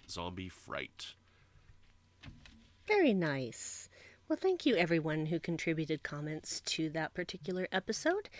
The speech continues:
Speaker 2: And we did not have any new reviews this week, so I guess it is time to get down to it. This week,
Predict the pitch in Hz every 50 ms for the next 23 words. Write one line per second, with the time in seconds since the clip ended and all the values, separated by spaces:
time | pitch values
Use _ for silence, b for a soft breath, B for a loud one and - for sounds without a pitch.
0 | B B B B B B B B B B B B - 240 240 247 240 247 240 240
1 | 226 262 247 214 277 233 254 247 240 220 196 233 240 226 - 247 277 294 302 294
2 | 269 269 269 240 202 190 185 175 180 170 170 165 - - 165 - - - 175 175
3 | - - - 202 185 - 180 170 - 220 254 - - - 214 185 - - 160 -
4 | - - 202 208 208 208 208 208 208 208 - - - 175 151 - 190 196 208 -
5 | - - - _ - 165 - - 175 175 170 170 175 170 180 190 _ _ - -
6 | - - 156 151 147 151 147 - - _ _ _ _ - - 139 92 - - -
7 | - - - B B B B B B B B B B B B _ _ - 196 247
8 | 277 - - 180 151 151 113 - - _ - -